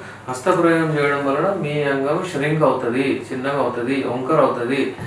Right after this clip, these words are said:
అలాగే కర్వ్డ్ అవుతుంది. ఇప్పుడు నేను చూపించిందని చూడండి ఎంత డిఫరెన్స్ ఉంది దీంట్లో, దీంట్లో ఇలా అయిపోతుంది. ఇలా అయిన వాళ్ళకు చాలా ఇబ్బంది అవుతుంది, నొప్పి అవుతుంది, పెయిన్ అవుతుంది, పార్టిసిపేట్ చేసే-, చేసేటప్పుడు వాళ్ళకు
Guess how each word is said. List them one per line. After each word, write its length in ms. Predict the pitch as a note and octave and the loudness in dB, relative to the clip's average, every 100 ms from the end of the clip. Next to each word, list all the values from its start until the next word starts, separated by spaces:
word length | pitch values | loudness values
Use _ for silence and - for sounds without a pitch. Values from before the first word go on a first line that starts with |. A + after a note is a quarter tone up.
| - - | -12 -8
అలాగే 400 | B2+ C#3+ C#3+ D3+ | -2 0 2 0
కర్వ్డ్ 380 | - D#3 E3+ D3+ | 4 6 6 6
అవుతుంది. 400 | B2+ B2+ B2+ C#3+ | 2 2 0 0
ఇప్పుడు 240 | B2+ B2+ | -2 -2
నేను 200 | C3+ C#3 | -2 0
చూపించిందని 460 | D#3 D#3 D#3 C3 B2 | -2 0 -2 -2 -2
చూడండి 160 | A#2+ | -2
ఎంత 220 | A#2+ F3 D#3+ | 0 0 0
డిఫరెన్స్ 400 | C#3+ F3 E3+ D#3 | 0 0 0 0
ఉంది 180 | C#3+ | -2
దీంట్లో, 380 | C#3 B2+ B2+ C3+ | -2 -2 -2 -2
దీంట్లో 460 | B2+ A#2+ B2 B2+ B2+ - - - - - | -2 -4 -4 -6 -6 -10 -18 -20 -20 -6
ఇలా 160 | C3+ C#3 | 0 2
అయిపోతుంది. 680 | C3+ - C3+ B2 A#2 A2+ - - B2+ | 2 0 -4 -4 -6 -6 -8 -10 -2
ఇలా 100 | C#3+ | 0
అయిన 220 | C#3 C#3 | 2 4
వాళ్ళకు 480 | D3+ D3 D3 D3 D#3 | 4 4 2 0 -2
చాలా 300 | D3+ C3+ C#3 | -2 0 2
ఇబ్బంది 300 | C3 C3+ C3+ | 0 -2 0
అవుతుంది, 420 | C3 B2 B2 B2 | -2 -4 -6 -4
నొప్పి 260 | A#2+ - D3+ | -6 -4 -2
అవుతుంది, 420 | C3+ B2 B2 B2 | 0 0 0 -2
పెయిన్ 340 | B2 C3+ D3 | 0 -2 0
అవుతుంది, 400 | C#3 C3 B2 B2 | -2 -4 -2 -2
పార్టిసిపేట్ 500 | B2 B2+ B2+ C#3+ C#3 C3 | -2 -4 -6 -6 -6 -4
చేసే-, 520 | B2+ B2+ - - C3+ | -4 -6 -12 -10 -6
చేసేటప్పుడు 600 | C3 B2+ C#3 C3+ C3+ C#3 | -6 -6 -6 -8 -8 -4
వాళ్ళకు 400 | C3+ C3 D#3 | -4 -4 -4